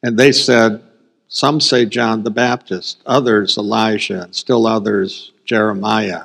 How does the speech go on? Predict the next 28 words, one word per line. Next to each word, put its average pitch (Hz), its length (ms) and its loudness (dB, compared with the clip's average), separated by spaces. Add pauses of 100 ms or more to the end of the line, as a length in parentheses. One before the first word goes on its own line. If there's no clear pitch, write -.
(120)
or 98 80 -8
one 120 220 -2
of 107 80 -6
the 120 100 0
other 123 180 0
prophets." - 800 -8 (140)
He 147 80 2
said 170 320 2
to 135 80 -2
them, 104 340 -2 (1500)
"But 135 220 0 (200)
who 165 180 8
do 127 140 4
you 117 480 4
yourselves 101 960 -2
say 110 280 -4
that 95 200 -12
I - 120 -20
am?" - 240 -20 (1500)
Simon 120 440 0
Peter 110 460 2
said 123 340 -2
to 101 80 -4
him, 95 340 -8 (1160)
"Blessed 127 400 2
are 117 100 2
you, 110 180 0
Simon 101 680 -2